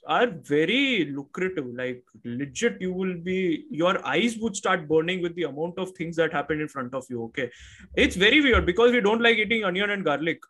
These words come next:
but still our eyes burn <laughs> when we see weddings. It's, it's very weird. So yeah, dude, it's, it's just cool. It's just very cool. Okay. Lo-, so I end up meeting people in that,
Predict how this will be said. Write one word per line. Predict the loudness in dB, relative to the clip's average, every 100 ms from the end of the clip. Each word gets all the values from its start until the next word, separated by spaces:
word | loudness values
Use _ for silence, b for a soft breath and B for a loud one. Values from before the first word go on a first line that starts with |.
| _ -20
but | -4 -2 -2
still | -2 2 4
our | 4
eyes | 2 0
burn | -8 -8 -12
<laughs> | -2
when | 2 4
we | 4 2
see | 2 2 4
weddings. | 2 0 -4 -6
It's, | -10 -10 B B B -2
it's | 0 2
very | 6 8 10 8
weird. | 6 2 0 B B B B B
So | -16 -2 2
yeah, | 4 6 2 0
dude, | -4 -4 -8 _
it's, | -2 -2 -4 _ _ _ -2
it's | -2 -2
just | -4 -4 -8
cool. | -4 2 2 2 -8 _ -6
It's | -6 -6
just | -10 -12 -8
very | -2 0 0 -2
cool. | -6 -4
Okay. | -6 -2 -2 -2 -6 _ -4
Lo-, | -2 0
so | 2 2 2 -6 _ _ _ _ _
I | 0 2
end | 4 2 0
up | -2
meeting | -2 -4 -4 -6
people | -8 -4 -4
in | -2
that, | 0 0